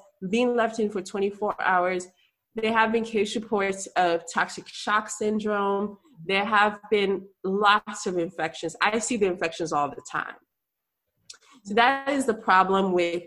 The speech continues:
that amount of time. The yoni pearl is supposed to be left in for at least twelve hours, so not as bad. And then let's talk about the actual things that they say that they do. So I've talked about the harmful things,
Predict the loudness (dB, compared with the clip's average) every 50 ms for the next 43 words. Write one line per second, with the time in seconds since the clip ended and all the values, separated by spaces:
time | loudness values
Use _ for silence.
0 | -10 -4 0 2 2 2 2 -2 -2 0 2 2 2 2 0 -4 -8 -8 -4 -2
1 | -2 0 -2 -4 -6 -10 -16 _ _ _ _ -4 0 2 4 4 4 2 0 -2
2 | -4 -6 -4 2 4 4 6 4 4 -2 -4 -4 -4 -4 -4 -4 -4 -4 -2 0
3 | 0 0 0 -2 -4 -6 -4 -8 -6 -4 -4 -4 -4 -4 -6 -8 -10 -4 -2 0
4 | 0 2 2 2 2 2 2 2 0 -2 -4 -4 -6 -4 -2 0 0 0 0 -2
5 | -4 -6 _ 0 2 2 2 2 0 -4 -8 -6 -4 0 0 2 2 0 0 -4
6 | -6 -12 _ _ _ _ _ _ _ _ _ -2 0 0 2 2 2 4 4 4
7 | 4 4 2 -2 -6 -12 -16 _ 0 2 2 2 2 2 2 0 2 2 2 4
8 | 4 4 6 4 2 0 0 2 4 6 6 6 4 0 -2 0 0 0 0 0
9 | 0 2 2 2 2 0 -4 -4 -4 -4 -4 -6 -6 -4 -2 -2 -2 0 -2 -4
10 | -4 -4 -4 -4 -4 -4 -4 -4 -4 -6 -6 -8 -6 -4 -4 -4 -4 -2 -2 -2
11 | 0 0 -2 -2 -2 -2 -2 -2 -2 -2 -4 -6 -4 -4 -4 -4 -2 -2 -4 -4
12 | -8